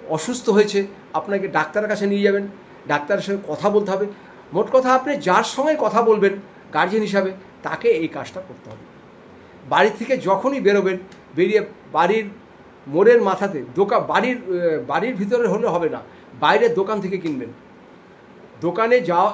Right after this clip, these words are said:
দোকানে যেয়ে বলবেন, "আমাকে একটি ছোট্ট করে পান বানিয়ে দিন,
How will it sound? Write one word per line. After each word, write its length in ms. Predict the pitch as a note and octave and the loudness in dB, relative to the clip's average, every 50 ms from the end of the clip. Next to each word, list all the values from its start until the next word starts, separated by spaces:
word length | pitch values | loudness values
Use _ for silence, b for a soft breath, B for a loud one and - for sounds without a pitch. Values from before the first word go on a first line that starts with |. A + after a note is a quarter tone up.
| - D#3 | -2 -6
দোকানে 320 | C#3+ E3+ F3 G3+ A3 B3 B3 | -6 -4 -2 0 0 0 2
যেয়ে 180 | G#3+ B3 A#3 | 4 2 4
বলবেন, 320 | F3+ G3+ G#3+ G3 F#3+ A3 A#3 - - - - - - | 6 4 4 4 2 0 0 -2 -8 -14 -18 -8 -4
"আমাকে 340 | D3+ D#3+ F#3 G3 G3+ A3+ | -2 0 0 0 2 0
একটি 240 | A3+ G3 G#3+ - C4 | 0 0 -2 -8 -10
ছোট্ট 440 | C4 - - - A#3 A3+ - - C4 | -10 -6 -2 -2 -2 -2 -2 -2 -2
করে 240 | C4 - B3+ C4 B3+ B3+ - | 2 4 4 4 4 2 -2
পান 260 | - F3+ F#3+ A3+ A#3 | 0 2 2 2 2
বানিয়ে 280 | A3+ A#3 A#3 A#3 A#3 A#3 | 2 2 2 4 2 0
দিন, 260 | G3 A3+ F#3+ C3+ A2+ | 0 -2 -4 -4 -6